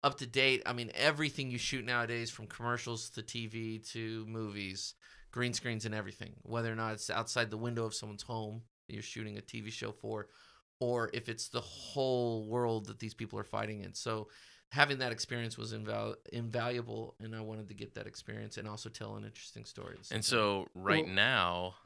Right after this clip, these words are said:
Speaker 2: how many people are working on the visual effects?
Speaker 1: Well, there's more, like, there's a team of nine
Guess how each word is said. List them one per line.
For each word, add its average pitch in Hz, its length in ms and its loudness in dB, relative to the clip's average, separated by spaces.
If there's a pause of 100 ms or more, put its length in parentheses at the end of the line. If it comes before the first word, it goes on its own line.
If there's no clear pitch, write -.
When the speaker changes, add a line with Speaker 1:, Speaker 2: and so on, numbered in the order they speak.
Speaker 2:
how 101 160 4
many 98 160 0
people 98 360 -4
are 87 80 -2
working 90 320 -4
on 90 100 -4
the 87 60 -6
visual 87 320 -6
effects? - 540 -8 (220)
Speaker 1:
Well, 139 500 12 (1300)
there's 139 240 2
more, 185 480 6
like, 135 180 2
there's 151 220 2
a 143 80 4
team 190 320 0
of 131 140 -4
nine 131 520 2